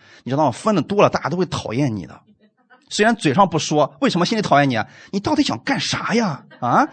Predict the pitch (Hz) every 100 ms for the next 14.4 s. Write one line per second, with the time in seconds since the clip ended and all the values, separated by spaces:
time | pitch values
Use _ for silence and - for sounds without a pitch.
0 | - - 151 160 170 175 131 220 233 170
1 | 165 - - 147 - 180 214 160 262 175
2 | 190 135 170 220 240 214 196 143 135 139
3 | 165 294 403 440 453 403 269 208 302 427
4 | 226 262 160 151 - - 320 285 - 190
5 | 254 220 254 285 139 101 - _ _ _
6 | _ - 147 220 170 170 131 - 180 123
7 | - 143 139 320 196 - 190 139 - -
8 | - - 214 - 190 135 - 247 240 269
9 | 170 139 269 277 302 240 - - - 196
10 | 208 190 208 180 175 - - 294 220 277
11 | 254 311 226 175 294 220 180 233 180 170
12 | 180 233 220 254 180 175 190 208 - 320
13 | 202 - 247 220 - 247 226 226 220 202
14 | 202 196 147 139